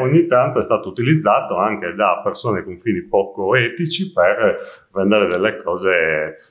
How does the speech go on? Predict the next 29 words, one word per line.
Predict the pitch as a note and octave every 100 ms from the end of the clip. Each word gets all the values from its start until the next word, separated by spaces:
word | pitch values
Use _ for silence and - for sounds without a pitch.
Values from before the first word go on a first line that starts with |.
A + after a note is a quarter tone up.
| _ F#2+
eh, | F2+
di | F2
dubbio, | F2+ F#2 F#2 F2
di | E2+
dubbio | G2+ F#2 F2
valore, | G#2+ F#3 -
però | G#3 A#3+ A#3+
comunque | C3 D3 - A2+
a |
livello | A#2+ - E3 F#3 F#3
tecnico | D#3 E3 E3+ E3 A2
certe, | G2+ F#2+ G#2 G2
certe | A2+ A2+
promozioni | G#2+ D3+ D#3 A#2+ A2
erano | G#2 F2 E2+
comunque | F2 F2 E2+ F2+ E2 - _ _
fatte | F2 -
bene. | D2+ D#2
Quindi | B2+ G2
il | F#2+
concetto | C3+ B2+ B2+ B2
qual | F#2+ F2
è? | D#2+
Che | - A#2 -
se, | - B2 B2+ B2
se | G2 G#2
tu | C3+
vendi | A2 A#2 G2+
un | G2 G2+ G#2 G#2